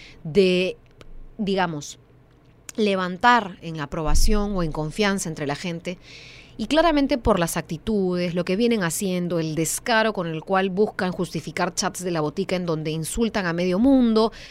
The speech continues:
coordinan y confabulan incluso contra medio mundo, no puede ser ese el objetivo. O sea, no puede ser el objetivo de un congresista fujimorista que, perdónenme, pero mete la pata una tras otra vez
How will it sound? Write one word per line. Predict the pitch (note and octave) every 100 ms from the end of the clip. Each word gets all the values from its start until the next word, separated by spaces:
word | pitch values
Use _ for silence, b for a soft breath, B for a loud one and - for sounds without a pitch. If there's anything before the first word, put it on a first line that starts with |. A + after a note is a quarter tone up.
| B B
coordinan | - G3+ F3+ A#3 A3+ A3+
y |
confabulan | F3+ F#3 F3+ - F#3 F#3 C#4+ C#4+ F3+ D#3+
incluso | D#3 F#3+ F#3 F#3 E3+
contra | D3+ D3 D3
medio | E3 F3 D#3+
mundo, | G#3+ C4+ A#3 F#3+ D#4+ - b b b b b _ _
no | G#3+ C4
puede | A#3+ G3+ D3+
ser | D3+
ese | C#3 -
el |
objetivo. | - - - - -
O |
sea, | -
no | A3 A#3+
puede | C#4+ B3+
ser | C4+ B3 B3+ - _ - -
el | G3
objetivo | F#3 F3+ G#3+ G#3+
de |
un | A3
congresista | A3+ G3 E3 F#3+
fujimorista | F#3+ F#3 D#3+ E3+ F3+ - F#3+
que, | D#3 C#3 - - -
perdónenme, | - E3 F#3+ F#3+ F#3 F#3+ G3 B B B B -
pero | E3 D#3+ D3+ D3 D3 - - _ _ _ -
mete | F#3 G3+ G#3
la | F#3+
pata | F3 F3+ F#3
una | - G3 F#3
tras | F3 D3+ -
otra | F#3 F3
vez | E3+ D4+ -